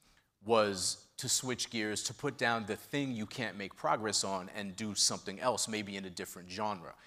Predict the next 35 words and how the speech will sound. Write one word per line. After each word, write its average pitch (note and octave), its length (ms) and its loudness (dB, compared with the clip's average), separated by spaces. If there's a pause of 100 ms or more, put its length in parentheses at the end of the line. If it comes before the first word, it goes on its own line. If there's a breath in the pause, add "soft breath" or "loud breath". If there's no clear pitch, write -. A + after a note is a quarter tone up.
(140 loud breath)
If G2+ 120 -12
it's - 140 -4
a F#2+ 60 -6
poem A#2 380 0
you G#2+ 100 -4
can't G#2+ 260 -4
make G#2 180 -6
headway G2+ 380 -4
on, F#2 340 -4 (460 loud breath)
go - 160 4
to G#3 80 4
that G2 220 4
essay A2+ 320 4
that F#2 140 -6
you G2+ 80 -8
put G#2 220 -10
down F#2 220 -2
a F#2 40 -6
month F2+ 280 -6
ago. E2+ 180 -10
If - 140 -12
you G#2+ 80 -10
can't - 320 -4 (560 soft breath)
make G#2 180 0
heads G#2+ 220 0
or G2+ 60 -4
tails G#2+ 340 0
of F#2+ 140 -6
where G#2+ 120 -2
you G2+ 100 -6
want G2 200 -4
to - 40 -14
take G#2+ 220 -6
this - 240 -6
essay, B2 440 2